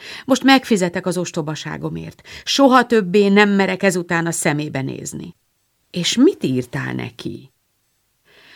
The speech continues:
"Csak azt, hogy még túl fiatal vagyok ahhoz, hogy bármit is tegyek, és hogy nem szeretnék előtte titkolózni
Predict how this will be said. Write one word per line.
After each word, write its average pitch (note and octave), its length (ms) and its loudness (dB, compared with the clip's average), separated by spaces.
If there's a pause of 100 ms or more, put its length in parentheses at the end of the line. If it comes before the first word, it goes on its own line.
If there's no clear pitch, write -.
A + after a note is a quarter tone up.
(520)
"Csak - 220 -4
azt, B3+ 220 2
hogy A#3+ 300 -2 (340)
még C4 220 4
túl A3 280 2
fiatal E3+ 520 0
vagyok D#3 280 -4
ahhoz, G#3+ 480 0
hogy F#3+ 200 -4
bármit E3+ 440 0
is F3 200 -6
tegyek, C#3 540 -14 (760)
és A#3 240 4
hogy C4 160 2
nem D4 180 6
szeretnék G3 500 -2
előtte F#3 420 0
titkolózni D#3 1000 -8